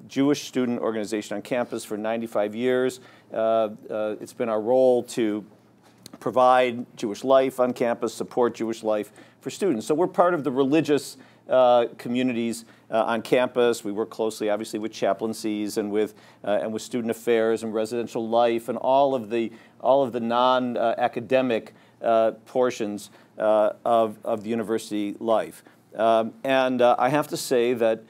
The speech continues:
I did not expect that in the time that I've served in this position, the amount of time that I would be spending, uh, dealing with university administrators about the problem of their campus climate,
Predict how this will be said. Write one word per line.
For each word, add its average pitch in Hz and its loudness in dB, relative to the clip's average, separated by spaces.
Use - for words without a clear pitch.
I 120 -2
did 117 -2
not 123 2
expect 139 2
that 107 -2
in 107 -8
the 110 -4
time 120 -2
that 117 0
I've 117 2
served 113 -4
in 107 -6
this 104 -8
position, 117 -8
the 113 -2
amount 127 2
of 139 -6
time 120 -2
that 104 0
I 104 2
would 98 -6
be 110 -14
spending, 92 -6
uh, 107 2
dealing 143 0
with 123 -2
university 120 -2
administrators 104 -8
about 117 4
the 117 -2
problem 113 2
of 104 -8
their 107 -2
campus 110 -6
climate, 90 -4